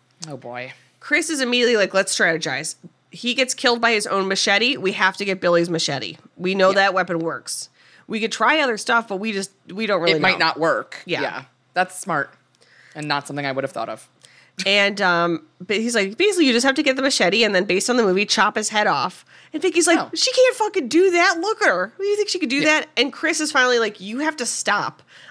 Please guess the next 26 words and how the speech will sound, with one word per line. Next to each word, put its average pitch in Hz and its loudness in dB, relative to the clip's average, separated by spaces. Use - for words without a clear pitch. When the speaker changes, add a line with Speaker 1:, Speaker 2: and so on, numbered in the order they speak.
Speaker 2:
I 247 4
don't 330 4
know 359 2
why 277 2
we 285 -2
even 247 -4
dated. 233 0
I 190 2
don't 240 2
know 262 0
why 277 2
you're - 0
acting 220 -2
like 165 -6
this. - -12
You 226 -2
Speaker 1:
Yeah. - 0
Speaker 2:
need 311 2
to 285 -2
shut 233 0
the 220 0
hell 220 0
up." 247 4
Speaker 1:
You're 190 2
a 214 0
bitch. - -2